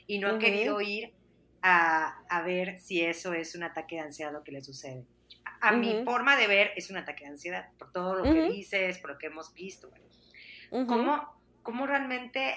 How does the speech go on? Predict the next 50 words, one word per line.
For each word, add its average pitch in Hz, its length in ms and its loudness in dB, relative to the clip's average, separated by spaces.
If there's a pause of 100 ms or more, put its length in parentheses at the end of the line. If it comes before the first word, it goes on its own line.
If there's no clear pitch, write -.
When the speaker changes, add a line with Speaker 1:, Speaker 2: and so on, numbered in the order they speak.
Speaker 1:
ayudar 180 520 2
a 208 40 -6
esa - 200 -8
persona? 160 720 -8
Digo, 156 220 -4
yo 175 100 -2
estoy 226 160 -2
hablando, 226 300 2
Speaker 2:
Ujú. 226 100 2
Speaker 1:
ayudando 185 380 0
a - 20 -4
una 214 220 -2
persona, 190 400 0
a - 20 4
lo 160 100 -2
mejor 196 320 -4
y 208 120 -6
uno 202 160 -4
se 196 120 -10
quiere 190 160 -2
ayudar 190 160 0
a, 185 220 2
a 160 60 -6
sí 196 160 -6
mismo 202 340 -8
y 180 40 -4
dice, 196 200 -6
"No, 208 180 4
es 196 80 2
que 214 80 -4
yo 208 60 -4
todavía 208 200 4
no 226 60 -2
Speaker 2:
Ajá. - 40 -4
Speaker 1:
quiero 208 120 -4
ir 185 60 -2
al 185 80 -6
psicólogo 196 380 -2
porque - 160 -6
no 185 100 -2
confío 190 220 -6
en 185 40 0
el 185 60 -4
psicólogo 180 340 -2
y 180 40 -6
me 170 80 -10
da 175 100 0
miedo 185 140 -4
el 185 60 -4
psicólogo". 165 440 -8